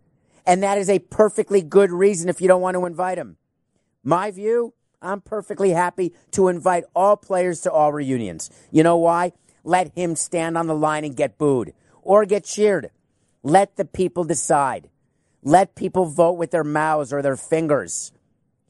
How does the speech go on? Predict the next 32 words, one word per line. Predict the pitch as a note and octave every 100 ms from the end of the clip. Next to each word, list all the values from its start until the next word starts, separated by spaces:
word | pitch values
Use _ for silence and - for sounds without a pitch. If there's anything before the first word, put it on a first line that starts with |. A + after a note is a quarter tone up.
| _ _
Aubrey | D3 E3+ E3 D#3
Huff | D#3 -
was | D3
a | D3+
part | C#3+ D3+
of | D3
your | C#3+
championship. | - D3 D#3 C3+ - - -
You | F#3+
think | - G#3+
that | F3+
every | D#3 D3+ E3+
player | - D#3 D#3 E3 - _
on | C3+ C#3+
every | C#3+ D3 D3
team | - D#3+
is | D3+
a | A2
good | A#2+ C#3
guy? | A#2+ A#2 D3 F3+ _ _ _
You | D#3+
think | F#3+ G#3 G#3+
you | F#3
agree | C#3 D3 F3
politically | - D#3+ D3 - F#3+
with | D3+ -
every | D3 E3+
player | - C#3 D#3+ D#3+
on | B2+
every | C#3 D#3 D3+
team? | D#3 E3 G#3 - _ _ _ _ _ -
No. | G#3 B3+ A#3+ C3+ -